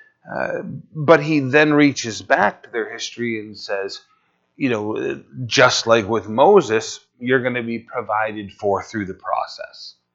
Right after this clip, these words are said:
Uh, one of the things <laughs> that was most upsetting, uh, to these people is that when they were entering into the land, the prophets were telling them,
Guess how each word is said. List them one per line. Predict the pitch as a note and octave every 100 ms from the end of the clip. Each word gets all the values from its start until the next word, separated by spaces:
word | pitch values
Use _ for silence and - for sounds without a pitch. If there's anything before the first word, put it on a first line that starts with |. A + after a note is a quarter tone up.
| _ _ _ _ _ _ -
Uh, | A#2 A#2+
one | B2 D#3+ G3+
of | F3
the |
things | D3 F#3 E3+ D3 - -
<laughs> |
that | B2+ - _ _ _ _ _ -
was | C3 A#2
most | C3+ D3+ F3 E3+ -
upsetting, | C3 - D3+ D3 A2+ G2+ F#2 _ -
uh, | A2+ A2+
to | G#2 A2+
these | G#2+ A2 -
people | - E3+ - G2+ - _ - _ -
is | A#2 A2 G2+ - B2
that | A#2+ A2 G#2+ - - _ _ _ _
when | B2+ A#2+ G#2+ A#2
they | A2+
were | A2
entering | B2 B2+ A#2 B2 A2+
into | G#2+ G#2
the | G#2
land, | A2+ C#3 C3
the | A2+
prophets | - G#2 G#2 - -
were | -
telling | - A2+ A#2+ A2 G#2+ G#2 A#2
them, | A2+ G#2 G2+